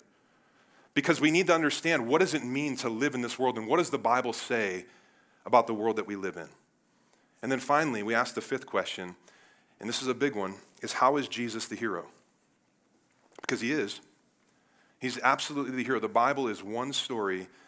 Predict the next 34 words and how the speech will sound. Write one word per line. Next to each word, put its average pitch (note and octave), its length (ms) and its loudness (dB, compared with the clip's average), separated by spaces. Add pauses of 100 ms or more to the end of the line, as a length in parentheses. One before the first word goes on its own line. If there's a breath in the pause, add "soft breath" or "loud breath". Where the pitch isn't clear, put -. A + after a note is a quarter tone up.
(580 soft breath)
with G2+ 160 -8
one A2+ 200 -4
hero, F2+ 400 -6 (920)
and G#2 80 -8
it's G#2 120 -8
Jesus. A2 500 -8 (640)
That G2+ 80 -4
the - 80 -2
Bible B2+ 380 6
is G#2+ 120 -2
not C3 280 2
primarily A#2+ 480 2
about G#2 340 4
you, B2+ 380 -4 (200)
but G#2+ 120 -2
it's G#2 100 -6
for D3 300 -4
you, F2 300 -10 (560)
to A2+ 80 -8
point D3 320 -6
you G2+ 180 -6
to G#2+ 160 -10
Jesus. G2+ 640 -8 (240 soft breath)
And B2 100 -4
it's B2 140 -2
all C3 260 0
about A#2+ 300 0
him. A2+ 200 -6
And G2+ 80 -4
we're B2 120 -2
gonna C#3+ 120 0
see - 300 -2
this A2+ 200 -2
today G#2+ 420 0